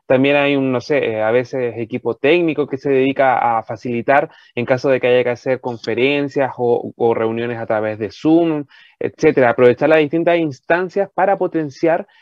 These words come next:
el aprendizaje del niño y obviamente involucrando a todos los actores que están dentro de su entorno, como podría ser en este caso los padres, los tutores, que también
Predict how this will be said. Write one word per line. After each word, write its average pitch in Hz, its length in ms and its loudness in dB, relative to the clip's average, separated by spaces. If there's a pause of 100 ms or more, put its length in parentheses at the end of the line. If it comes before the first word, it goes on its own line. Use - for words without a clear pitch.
(200)
el 180 180 2
aprendizaje 160 840 0
del 143 200 -2
niño 151 220 -4
y 147 100 -2
obviamente 143 500 -4
involucrando 143 960 -2 (260)
a 107 300 2
todos 147 200 4
los 147 160 2
actores 175 460 0
que 151 100 -4
están 165 400 -4
dentro 160 320 0
de 160 80 2
su 156 120 -4
entorno, 160 420 -4
como 139 240 -2
podría 131 240 2
ser 139 160 -4
en 135 60 0
este 127 160 -6
caso 131 320 -4
los 120 200 -2
padres, 131 380 2
los 117 180 -4
tutores, 127 460 -2
que 123 100 -8
también 123 320 -4